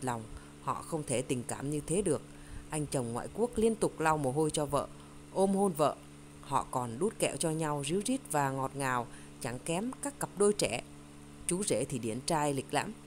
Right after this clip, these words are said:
cô dâu dù hơn sáu mươi tuổi vẫn rất trẻ trung, tràn đầy sức sống, anh chia sẻ. Khi đến studio chụp ảnh cưới, cặp đôi mong muốn có bộ ảnh vừa dễ thương, lại vừa sang trọng và quan trọng nhất là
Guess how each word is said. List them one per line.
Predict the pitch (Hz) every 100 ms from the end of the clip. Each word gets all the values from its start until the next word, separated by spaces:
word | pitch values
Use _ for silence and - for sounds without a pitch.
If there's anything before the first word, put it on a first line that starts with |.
| - - -
cô | 160
dâu | 151 151 147
dù | 139 131
hơn | 123 180 175
sáu | 190
mươi | 226 214
tuổi | 156 113 123 - - -
vẫn | - 247
rất | 269 294 -
trẻ | -
trung, | 151 240 226 226 -
tràn | 165 131
đầy | 127 127
sức | 117 214 -
sống, | 180 185 247 - -
anh | 156 143
chia | 156 139
sẻ. | - - 170 - - - - - - - - - - - - - -
Khi | 202
đến | 180 175 247
studio | - 185 180 180 175 170
chụp | - -
ảnh | 123 139
cưới, | - 180 277 - - -
cặp | 143 -
đôi | 160 160 160
mong | 160 156
muốn | 156 180 262
có | - 170
bộ | 196 151
ảnh | 123 117
vừa | 147 147
dễ | 120 -
thương, | 208 214 208 196 - -
lại | 170 143
vừa | 156 151
sang | - 226
trọng | 214 185 - - - - 139
và | 131 120
quan | - 143
trọng | 135 - 175
nhất | 285 -
là | 156 127